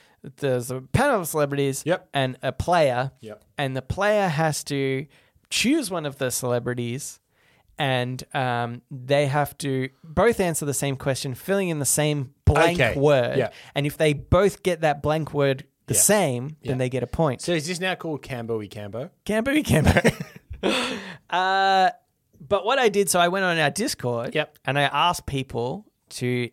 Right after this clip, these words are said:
Speaker 1: answer these questions. So what I'm gonna do is, four people, uh, gave me answers.
Speaker 2: Yep.
Speaker 1: Uh, Liz, uh,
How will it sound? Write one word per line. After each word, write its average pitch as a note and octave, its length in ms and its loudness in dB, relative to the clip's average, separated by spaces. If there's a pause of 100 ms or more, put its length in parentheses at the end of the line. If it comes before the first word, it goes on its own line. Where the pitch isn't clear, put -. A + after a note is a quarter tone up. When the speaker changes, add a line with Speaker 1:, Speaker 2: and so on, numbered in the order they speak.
Speaker 1:
answer D3 300 -2
these C#3 160 -2
questions. B2 480 -6
So D#3+ 140 2
what A3 180 2
I'm D#4+ 120 0
gonna A3+ 200 -4
do C#3 420 -4
is, - 380 -10 (560)
four A#3 260 2
people, E3 640 2
uh, C3+ 340 4 (120)
gave C3+ 200 0
me B2+ 120 -6
answers. C3 540 -8
Speaker 2:
Yep. - 180 -4 (180)
Speaker 1:
Uh, B2+ 300 2
Liz, F#3 680 -2 (600)
uh, A#2+ 600 2